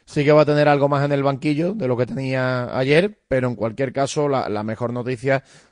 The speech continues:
es que puede tener a futbolistas que le dan algo diferente en ataque, ¿no? Puede tener a Fornals, puede tener a Chimi, que le dan algo y no lo hacen ser tan previsible, pero claro, en este caso el Betis va a estar muy tocado, muy cogidito con alfileres en defensa, tanto en lateral zurdo como en la parcela de centrales.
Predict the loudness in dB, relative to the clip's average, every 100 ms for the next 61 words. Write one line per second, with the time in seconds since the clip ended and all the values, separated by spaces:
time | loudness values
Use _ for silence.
0 | _ -12 -6 -4 0 2 2 -2 -4 -4
1 | -4 -4 -4 -6 -6 -4 -2 -2 -2 0
2 | 0 -2 -4 -4 -4 -4 -2 -2 -2 -4
3 | -4 -4 -4 -4 -6 -4 -4 -4 -6 -6
4 | -8 -6 -4 -2 -4 -4 -4 -2 -2 -4
5 | -4 -6 -6 -4 -4 -4 -4 -2 -2 0
6 | -2 -2 -2 0 0 0 -6 -8 -8 -6
7 | -8 -6 -6 -4 -2 -2 -2 0 0 0
8 | _ _ _ _ -8 -6 -2 -2 0 0
9 | 0 -2 -4 -2 -2 -2 -2 -2 -2 0
10 | 0 -4 -4 -6 -4 -4 -2 -4 -4 -4
11 | -2 -2 -4 -4 -4 -4 -6 -8 -8 -8
12 | -8 -6 -6 -6 -6 -4 -2 0 -2 -2
13 | -4 -4 -4 -4 -8 -10 -12 -14 -18